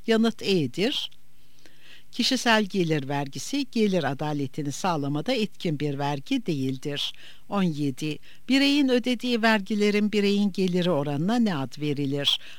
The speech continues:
A. Toplam vergi yükü, B. Net vergi yükü, C. Bireysel vergi yükü, D. Kurumsal vergi yükü, E. Optimal vergi yükü. Çözüm. Bireyin ödediği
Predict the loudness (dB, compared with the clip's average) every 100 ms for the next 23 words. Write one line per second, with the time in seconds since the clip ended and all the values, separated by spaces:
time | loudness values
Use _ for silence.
0 | -6 0 2 2 -2 0 0 2 2 2
1 | 0 -4 -2 -4 -4 0 0 2 2 2
2 | 2 0 -2 -2 -2 -2 -2 -4 -2 -4
3 | -4 -2 0 2 2 2 0 -2 -2 0
4 | 0 0 -2 -4 -6 -4 -4 -4 -4 -4
5 | -6 -12 -6 4 4 4 2 0 0 2
6 | 2 2 0 -2 -4 -6 -6 -8 -8 -4
7 | -2 -2 -2 2 4 2 0 -2 -2 0
8 | 0 2 0 0 -2 -2 0 -2 -4 -4
9 | -4 -6 -10 -12 -2 4 4 4 -4 -8
10 | -10 -12 -12 -12 -12 -12 -12 -8 0 2
11 | 4 4 4 4 2 2 -2 -2 -2 0
12 | -2